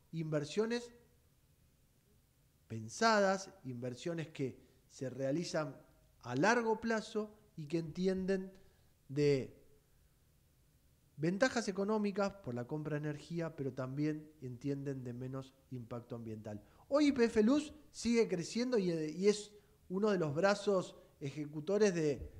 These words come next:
esa Y P F que cambió también su manera de, de mostrarse en una empresa de petróleo a ser una empresa de energía, ¿no?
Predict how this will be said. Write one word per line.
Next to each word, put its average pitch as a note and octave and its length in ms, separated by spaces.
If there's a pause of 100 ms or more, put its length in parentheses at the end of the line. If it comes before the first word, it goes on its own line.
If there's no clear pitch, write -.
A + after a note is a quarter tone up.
(100)
esa F3+ 240
Y F#3 80
P D#3+ 200
F F3+ 340
que C#3 140
cambió C#3+ 340
también F3 500 (400)
su - 200
manera F3 480
de, C#3+ 520 (300)
de C#3 140
mostrarse G3 560
en D#3+ 120
una D#3 160
empresa D#3+ 640 (260)
de C#3 120
petróleo F3+ 460
a E3 40
ser E3 160
una D#3+ 140
empresa D3+ 320
de C3+ 120
energía, C#3+ 380
¿no? E3 340